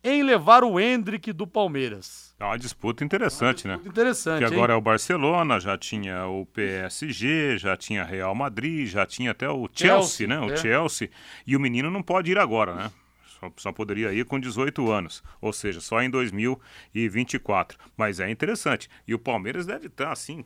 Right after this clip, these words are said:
Speaker 2: contando dinheiro, né? Virtualmente contando dinheiro, porque vai chegar, daqui a pouco vai chegar uma proposta oficial, né? Pelo jeito.
Speaker 1: Ah, inevitável, né, Matheus? Questão de tempo. É igual querer segurar água com a mão, não tem jeito.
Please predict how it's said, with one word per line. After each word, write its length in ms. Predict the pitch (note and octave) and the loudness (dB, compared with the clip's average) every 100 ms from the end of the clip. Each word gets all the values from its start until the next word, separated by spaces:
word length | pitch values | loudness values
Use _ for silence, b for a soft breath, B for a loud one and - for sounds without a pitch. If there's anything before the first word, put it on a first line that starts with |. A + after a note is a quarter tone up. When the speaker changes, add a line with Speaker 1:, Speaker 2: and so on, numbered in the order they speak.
| _ | _
Speaker 2:
contando 580 | D#3 D3+ - - G#3+ A#3 | -8 -8 -8 -6 -6 -6
dinheiro, 560 | D#3 D#3 A2 C3+ G3+ B2 | -10 -8 -6 -6 -6 -6
né? 160 | D#3 | -8
Virtualmente 720 | G#2+ D#3 A#3+ - B2 G#2+ E3 | -8 -10 -8 -4 -4 -4 -10
contando 500 | - F#3 - D3+ A3 | -10 -12 -8 -8 -8
dinheiro, 280 | C#4 D3+ B2+ | -8 -8 -8
porque 320 | G#2 - A2 b b | -10 -12 -14 b b
vai 320 | A2+ C3 E3+ | -2 0 0
chegar, 360 | - D3+ A2+ B2+ | -2 0 2 2
daqui 180 | A#2+ A2+ | 0 -4
a 40 | |
pouco 240 | - D3 | -4 -6
vai 120 | F#4 - | -4 -4
chegar 260 | A3+ C#3 | -2 0
uma 100 | D#3+ | -2
proposta 400 | - F3+ C3 - | -4 -2 -2 -2
oficial, 500 | G#2+ F#2+ - F#2 F#2+ | -8 -10 -6 -4 -4
né? 60 | D#2+ | -8
Pelo 180 | - E2+ | -8 -8
jeito. 240 | E2+ F2 - - - | -6 -6 -10 -12 2
Speaker 1:
Ah, 220 | G#3 G3+ | 4 6
inevitável, 600 | G#3+ C4 - G#3+ A#3 A3 | 4 0 4 8 8 8
né, 100 | B3 | 6
Matheus? 340 | A#3 G3+ F#3+ | 4 4 0
Questão 320 | A#3 G#3+ B3 B3+ | 0 0 2 2
de 100 | B3+ | 2
tempo. 320 | G3 G3+ G3+ | 2 2 2
É 40 | |
igual 180 | G3 A#3+ | 2 2
querer 200 | B3 B3 | 2 -2
segurar 360 | B3 A3+ A#3 A3 | -2 2 6 8
água 240 | A#3 A3+ | 8 6
com 100 | A#3+ | 4
a 80 | G#3+ | 4
mão, 180 | E3+ F#3+ | 4 2
não 120 | F#3+ | 0
tem 180 | B3 F3 | -2 2
jeito. 300 | G3 G3+ | 0 0